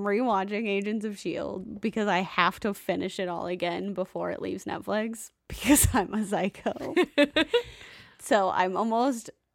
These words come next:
Speaker 1: you guys, I started this on Sunday. I didn't watch anything on Monday. And it's Tuesday, and I only have five episodes of season one left. So, <laughs> doing a good job.
Speaker 2: Yes.
Speaker 1: But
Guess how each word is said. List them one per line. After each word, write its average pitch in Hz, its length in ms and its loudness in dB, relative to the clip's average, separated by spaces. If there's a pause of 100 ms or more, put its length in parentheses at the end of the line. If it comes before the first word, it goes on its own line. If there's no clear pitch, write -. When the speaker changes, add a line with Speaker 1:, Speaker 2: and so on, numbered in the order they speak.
(400)
Speaker 1:
you 202 120 -2
guys, 185 160 4
I 185 80 0
started 190 480 0
this 180 160 0
on 175 160 -4
Sunday. 143 760 -6 (320)
I - 60 -10
didn't 175 200 -4
watch 170 260 0
anything 180 420 -4
on 143 120 -6
Monday. 101 560 -4 (600)
And 190 80 0
it's - 240 -6
Tuesday, 175 580 -4
and 170 160 -2
I 165 60 -4
only 160 160 -4
have 160 140 -6
five 165 260 0
episodes - 460 -8
of 165 100 -10
season - 320 -8
one - 220 -8
left. - 420 -14 (880)
So, - 560 4 (520)
<laughs> - 480 -20
doing 269 260 2
a 311 60 4
good 226 280 -2
job. - 420 -8 (360)
Speaker 2:
Yes. - 140 -6 (680)
Speaker 1:
But 170 320 2